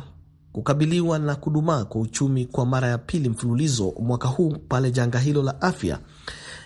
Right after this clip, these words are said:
likisababisha shughuli zote za kiuchumi kusita nchini humo. Rais wa China Xi Jinping anatoa msaada wa rasilimali kwa nchi za Kiafrika, hasa Afrika Kusini,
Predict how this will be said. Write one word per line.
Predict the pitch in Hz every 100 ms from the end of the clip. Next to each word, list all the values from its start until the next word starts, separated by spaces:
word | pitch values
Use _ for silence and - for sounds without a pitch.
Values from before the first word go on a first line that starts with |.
| -
likisababisha | - 135 127 135 143 139
shughuli | 143 139 135
zote | 127 139 143 135 135
za | 123
kiuchumi | - 123 - 123 113
kusita | 107 123 - 113 - 92 82
nchini | 113 107 - 85
humo. | 92 127 107 90 78 52 - - - - - - - - - - - - - -
Rais | 151 190 381 -
wa | 226
China | 220 202 185 165
Xi | 151 170
Jinping | 143 147 143 214 117 73 - - - - _ -
anatoa | 73 71 131
msaada | 131 120 123 135 135
wa | 123
rasilimali | 120 - 127 127 135 131 127 151
kwa | - 113 95
nchi | 131 131
za | 123
Kiafrika, | - 117 - 151 143
hasa | 135 135 143
Afrika | - 147 135
Kusini, | - 127 - 185 101 -